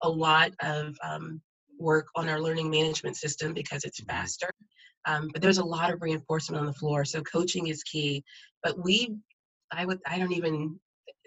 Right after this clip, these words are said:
Speaker 1: know the amount of hours I'll tell you, but we take time to just reevaluate, is the training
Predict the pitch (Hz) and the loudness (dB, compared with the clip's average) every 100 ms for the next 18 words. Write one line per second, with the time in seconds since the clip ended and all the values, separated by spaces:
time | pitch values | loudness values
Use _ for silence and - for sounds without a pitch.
0 | 175 160 165 160 156 147 147 156 160 165 | -4 0 2 2 2 0 0 -2 0 0
1 | 151 147 151 151 151 143 156 156 147 147 | 0 0 2 0 -2 -2 2 2 4 2
2 | 143 - - - _ - 170 196 196 196 | 0 -2 -20 -20 _ -4 -2 0 0 -2
3 | - 160 160 147 156 156 143 - 165 160 | 0 2 2 2 0 -2 -4 -2 -2 2
4 | 151 156 156 151 147 143 _ _ _ _ | 4 4 4 2 2 0 _ _ _ _
5 | _ 165 170 165 160 165 160 156 | _ 0 0 2 2 4 4 4